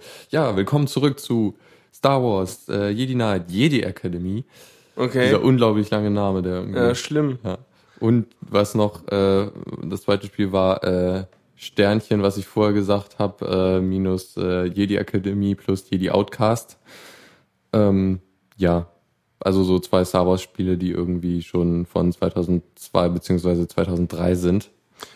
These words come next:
Speaker 2: Ja.
Speaker 1: Nicht so ganz neu, aber irgendwie doch nett gemacht.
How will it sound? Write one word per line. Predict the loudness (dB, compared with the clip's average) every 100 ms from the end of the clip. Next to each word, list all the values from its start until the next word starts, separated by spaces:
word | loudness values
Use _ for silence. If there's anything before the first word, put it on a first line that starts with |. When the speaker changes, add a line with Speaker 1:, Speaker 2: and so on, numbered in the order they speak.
| 0
Speaker 2:
Ja. | 2 2 -2
Speaker 1:
Nicht | 0 0 0
so | -2
ganz | 0 -2 -4
neu, | -4 -2 -2 0
aber | 0 0
irgendwie | 0 -2 0
doch | -2 -4 _ _ _ _ -6
nett | 0 0 0
gemacht. | -2 2 0 -2 _